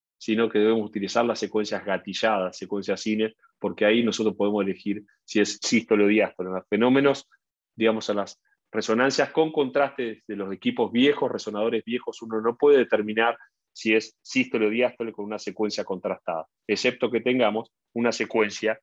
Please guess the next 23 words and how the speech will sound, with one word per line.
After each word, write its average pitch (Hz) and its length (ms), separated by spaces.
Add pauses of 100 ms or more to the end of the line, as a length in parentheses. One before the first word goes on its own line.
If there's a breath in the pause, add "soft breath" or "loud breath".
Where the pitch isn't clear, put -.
gatillada. 98 580 (720)
Eco 180 420
y 151 100
tomografía 131 460
en 156 60
la 135 60
selección 123 460
para 110 220
tavi. 143 420
Entonces, 113 340
como 110 220
consideración 107 560
final, 120 340
ambas 151 360
técnicas 151 440
aportan 147 420
información 117 460
complementaria 113 580
y 113 40
conforman 123 420
la 110 60
evaluación 101 440
básica 156 520